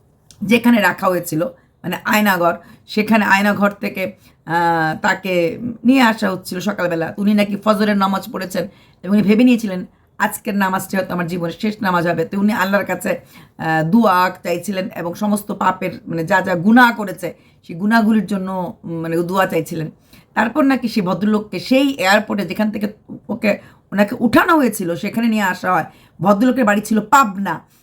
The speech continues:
সেই পাবনা একটা ট্রেনের টিকিট কেটে ওনাকে ঢুকা, দিয়ে দেওয়া হয় এবং লোকের কাছে দেখানো হয়, মানে, এয়ারপোর্টের ওই স্টেশনে অনেক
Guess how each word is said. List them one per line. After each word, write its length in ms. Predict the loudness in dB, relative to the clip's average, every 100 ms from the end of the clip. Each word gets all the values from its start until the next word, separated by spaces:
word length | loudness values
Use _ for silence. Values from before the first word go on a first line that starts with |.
| _
সেই 100 | -14
পাবনা 500 | -6 0 0 2 2
একটা 160 | 2 -2
ট্রেনের 340 | -4 0 0 0
টিকিট 240 | -4 -4
কেটে 160 | -2 -2
ওনাকে 220 | -2 -2
ঢুকা, 280 | -4 -2 -2
দিয়ে 420 | -2 -2 0 2
দেওয়া 180 | 2 2
হয় 180 | 2 -2 -6 _ -12
এবং 220 | -8 0
লোকের 380 | 2 2 0 -2
কাছে 180 | 0 0
দেখানো 420 | 0 2 4 4
হয়, 140 | 2 -2
মানে, 140 | -6 -2
এয়ারপোর্টের 540 | -2 -2 -6 -2 -4 -6 -20 _ -8
ওই 60 |
স্টেশনে 520 | -2 -2 0 2 2 0 -2
অনেক 220 | 0 0